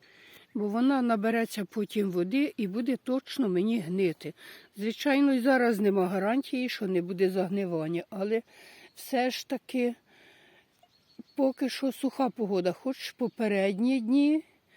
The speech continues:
днів три назад у нас також не дощ, а злива була,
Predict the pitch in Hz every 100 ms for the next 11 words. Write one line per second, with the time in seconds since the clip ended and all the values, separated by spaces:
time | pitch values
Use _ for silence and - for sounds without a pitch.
0 | - - - _ _ _ _ - 185 240
1 | 262 208 - 240 208 190 180 240 262 233
2 | 180 175 - 254 269 - 247 - - -
3 | - _ _ - - - - _ _ _
4 | _ _ 240 226 190 262 277 - - 233
5 | 180 156 180 254 262 262 240 254 262 262